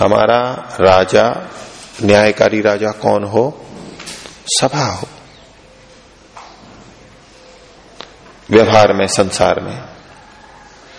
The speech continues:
परमात्मा तो हमारा सभापति है। यदि कोई एक व्यक्ति सभापति हो सकता है तो वो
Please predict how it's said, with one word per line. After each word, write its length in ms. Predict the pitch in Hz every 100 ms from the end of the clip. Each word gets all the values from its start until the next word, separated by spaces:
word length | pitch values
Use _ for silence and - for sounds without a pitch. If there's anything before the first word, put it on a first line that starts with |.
| - - - - - - - -
परमात्मा 540 | 95 98 113 - 156
तो 120 | 160
हमारा 340 | 160 151 156 160
सभापति 600 | - 139 147 147 147 147
है। 600 | 131 151 160 - - -
यदि 280 | - - -
कोई 360 | - 143 - -
एक 260 | 143 160 -
व्यक्ति 400 | 131 - - 131
सभापति 600 | - 110 117 - 117 113
हो 260 | 101 - 113
सकता 420 | - 113 - 98
है 100 | 98
तो 180 | - 101
वो 140 | 107